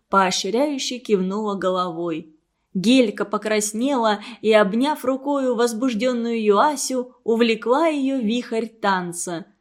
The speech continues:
За этой парой и все белые гробы закружились в танце. Малышки, не поспевая за старшими, топтались на месте. Неожиданно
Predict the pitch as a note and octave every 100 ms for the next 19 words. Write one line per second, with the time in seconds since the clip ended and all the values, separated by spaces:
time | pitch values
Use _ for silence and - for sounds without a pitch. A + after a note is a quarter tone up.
0 | _ _ G3+ F3+ G3+ F#3 F#3+ F#3+ A3 B3
1 | G#3+ F3+ F3 - - A3+ G3 B3+ C4 G#3+
2 | B3 A#3+ B3 A3 A#3+ A3+ B3+ G#3+ G3+ -
3 | A3+ G#3+ G#3 G3 G3+ - F#3 E3+ - E3+
4 | E3+ _ _ G#3+ A3+ A3 A3+ C#4+ C#4 -
5 | G#3+ A3 A3+ G#3+ A3 G#3 B3 C4 A3 G3
6 | G3+ G3+ G#3+ C4+ C4+ G#3+ G3+ G3 G3 G3
7 | A#3 D4+ C4+ B3 B3 A#3+ A3+ F3+ F3 -
8 | F3 - _ _ _ G#3 G#3 F#3 F3+ C4+
9 | C#4 B3+ B3